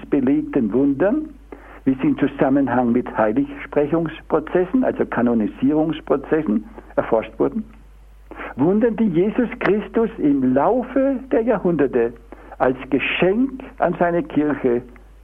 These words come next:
durch seine Auserwählten gewirkt hat und wirkt. Unerhörte Heilungswunder berichtet auch der vor mehreren Jahren gestorbene Pater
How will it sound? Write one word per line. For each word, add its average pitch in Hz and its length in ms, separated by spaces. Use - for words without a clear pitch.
durch 233 320
seine 156 480
Auserwählten 143 1200
gewirkt 127 480
hat 208 140
und 214 200
wirkt. 113 240
Unerhörte 208 1000
Heilungswunder 143 960
berichtet 196 520
auch 180 240
der 180 180
vor 165 180
mehreren 165 680
Jahren 156 420
gestorbene 151 760
Pater 143 640